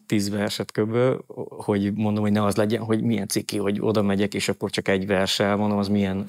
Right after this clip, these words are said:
nem fognak befogadni, és akkor bementem, és ott meg nagyjából összesen volt a versíró szakkörnek tíz verse,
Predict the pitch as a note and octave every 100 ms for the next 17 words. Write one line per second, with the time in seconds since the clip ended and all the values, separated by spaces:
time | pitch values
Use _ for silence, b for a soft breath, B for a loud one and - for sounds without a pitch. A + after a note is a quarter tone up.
0 | - - G#2 G2+ G2+ G2+ G#2+ G2 G#2 -
1 | A#2 A#2 A#2+ A2 - - A2 G#2+ A2 A2+
2 | A#2 A2+ A2 A2 - G#2 G2+ G2 G2 G2+
3 | G2+ - G#2+ - - G#2+ G#2+ G#2+ G#2+ G#2
4 | G2+ - A2 - G#2+ - A2 G#2+ - A2+
5 | G#2 A2 B2 -